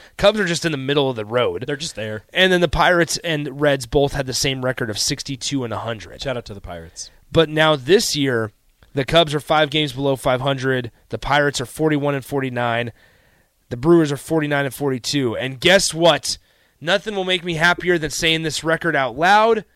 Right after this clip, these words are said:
Speaker 1: The Saint Louis Cardinals are thirty-eight and fifty-two, eleven and a half games behind the Cincinnati Reds
Speaker 2: Hot garbage.
Speaker 1: in the N L Central.
Speaker 2: Hot garbage down in Saint Louis.
Speaker 1: Yeah, it's bad.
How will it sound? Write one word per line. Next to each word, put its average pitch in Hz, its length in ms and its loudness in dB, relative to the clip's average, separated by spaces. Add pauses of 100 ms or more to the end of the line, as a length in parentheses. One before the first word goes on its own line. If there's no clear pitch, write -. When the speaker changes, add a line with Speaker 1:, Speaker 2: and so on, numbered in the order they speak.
(380)
Speaker 1:
The 123 140 -8
Saint 202 360 -2
Louis 190 280 2
Cardinals 151 720 -2 (240)
are 127 180 -4
thirty-eight 165 680 2
and 123 120 -16
fifty-two, 135 840 -4 (420)
eleven 165 560 -2
and 190 100 -2
a 156 60 0
half 139 340 -2
games 135 480 -8 (140)
behind 131 640 -6 (220)
the 135 120 -6
Cincinnati 175 680 -2
Reds 123 520 -8
Speaker 2:
Hot 147 300 -6
garbage. 104 600 -10
Speaker 1:
in 160 140 -4
the 147 100 2
N 147 100 0
L 139 100 0
Central. - 420 -6
Speaker 2:
Hot 165 360 -4
garbage 110 480 -2
down 107 160 -8
in 92 120 -16
Saint 104 300 -14
Louis. 85 420 -14
Speaker 1:
Yeah, 95 180 -8
it's - 100 -10
bad. - 300 -12